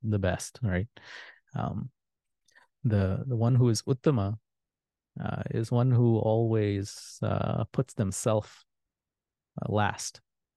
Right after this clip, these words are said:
puts others first. But here, Mother Yashoda feels Krishna is putting himself first, right? <laughs> He's stealing the butter. Uh, uh, so she doesn't want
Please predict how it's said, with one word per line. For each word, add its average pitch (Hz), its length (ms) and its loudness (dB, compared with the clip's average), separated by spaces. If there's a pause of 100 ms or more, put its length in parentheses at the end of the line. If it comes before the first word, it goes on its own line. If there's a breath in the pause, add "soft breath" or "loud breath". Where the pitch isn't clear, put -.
(240)
puts - 160 -4
others 104 440 -2
first. - 440 -2 (640 loud breath)
But 123 100 0
here, 110 460 2 (460)
Mother 95 240 -2
Yashoda 101 320 -6
feels 98 280 -2
Krishna 101 380 -2
is 95 240 -4 (580 soft breath)
putting 107 180 2
himself 95 540 0 (520)
first, 107 400 0 (120)
right? 98 260 -2
<laughs> - 340 -10
He's 120 280 4
stealing 101 420 0
the 95 100 0
butter. 95 340 -2 (580 loud breath)
Uh, - 280 -2 (800 soft breath)
uh, - 260 -4
so 110 220 -2
she 117 160 -2
doesn't 110 340 2
want 104 340 -2